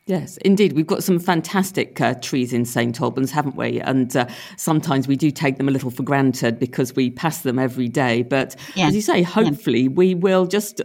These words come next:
Speaker 1: pause and, uh, um, appreciate them more closely. And, and as I say, you've got some really interesting facts about these trees, things that we, we, you know, we, we wouldn't have known. The, the other thing that really struck me about the exhibition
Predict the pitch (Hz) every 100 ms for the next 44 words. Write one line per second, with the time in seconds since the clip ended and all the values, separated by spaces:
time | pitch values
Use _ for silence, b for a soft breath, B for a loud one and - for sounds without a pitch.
0 | - - 339 170 123 139 139 139 151 143
1 | B B - 170 151 160 - - - -
2 | 131 - 143 147 165 170 - 214 180 -
3 | 110 92 - B B B 185 - 202 196
4 | 202 254 190 180 220 - 226 208 240 226
5 | - 220 214 208 196 190 196 196 247 -
6 | - 170 135 - 139 127 - - 123 123
7 | 196 196 185 165 165 - 160 156 135 131
8 | 135 147 135 139 135 131 127 123 120 B
9 | B B 262 - 220 294 247 330 427 415
10 | 240 180 - 196 190 175 - 208 - 202
11 | 160 135 - 131 127 - 120 - - 127
12 | 135 - 127 120